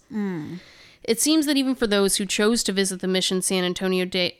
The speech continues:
Speaker 2: de Lavero, the ghosts which still haunt the old church grounds have one singular purpose for remaining, to make sure that all who visit,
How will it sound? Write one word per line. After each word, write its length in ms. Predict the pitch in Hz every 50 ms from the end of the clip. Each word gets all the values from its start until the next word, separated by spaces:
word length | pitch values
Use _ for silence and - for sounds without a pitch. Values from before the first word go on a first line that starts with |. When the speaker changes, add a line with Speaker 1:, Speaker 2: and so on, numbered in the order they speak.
| - -
Speaker 2:
de 160 | 190 - 202
Lavero, 720 | 190 185 185 175 - 185 180 180 175 170 165 165 165 165 - -
the 300 | - 190 190 190 180 175
ghosts 480 | 180 214 220 247 254 - - - -
which 260 | - 208 190 - -
still 340 | - - - 254 262 285 285
haunt 260 | - 254 233 220 208
the 100 | 214 196
old 240 | - 185 185 185 185
church 320 | - - 196 185 185 - -
grounds 320 | 196 180 170 170 170 -
have 240 | - 180 170 170 -
one 340 | 196 214 233 240 254 254 240
singular 540 | - - - 208 208 202 208 196 196 196
purpose 380 | 190 - - 185 190 196 185 -
for 160 | - 196 180
remaining, 560 | 175 175 175 170 160 151 - - - - - - _ _ _ _ _ _ -
to 100 | - 202
make 200 | 196 202 208 -
sure 220 | - - 220 180
that 160 | 196 190 170
all 240 | - 170 180 185 196
who 160 | - 240 233
visit, 400 | 208 226 220 214 240 233 - -